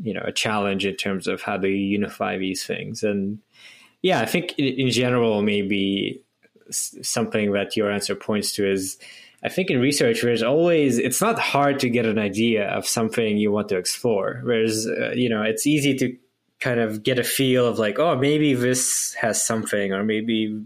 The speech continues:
these things can be combined, or maybe this can be used for that." And the, the challenge in <laughs> research is to actually figure out which, which of these things actually might work and how, like, uh, you know, get into the details. So, uh,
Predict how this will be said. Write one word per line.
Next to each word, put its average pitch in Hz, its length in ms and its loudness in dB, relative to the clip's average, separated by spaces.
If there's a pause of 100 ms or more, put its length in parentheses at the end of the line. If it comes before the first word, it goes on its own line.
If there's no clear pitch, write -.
(120)
these 117 320 0
things 110 240 0
can 117 160 0
be 113 100 2
combined, 107 600 -2
or 98 80 -2
maybe 98 240 -4
this 101 220 -2
can 104 160 -8
be 104 80 -2
used 101 180 -4
for 101 120 -8
that." 104 440 -2 (580)
And 123 220 0
the, 117 540 4
the 120 160 -2
challenge 147 600 2
in 147 120 2
<laughs> 131 100 4
research 120 400 2
is 127 140 0
to 120 160 2
actually 113 360 0
figure 120 380 2
out 110 380 0
which, 113 440 0
which 117 220 0
of 110 60 0
these 104 200 0
things 104 460 -2
actually 104 880 0 (540)
might 107 320 0
work 107 300 2
and 101 100 -2
how, 107 520 0
like, 101 300 -4
uh, - 200 -8
you 113 120 -4
know, 107 160 -8
get 127 140 0
into 117 200 -2
the 107 100 0
details. - 580 -2
So, 98 600 -2
uh, 95 320 0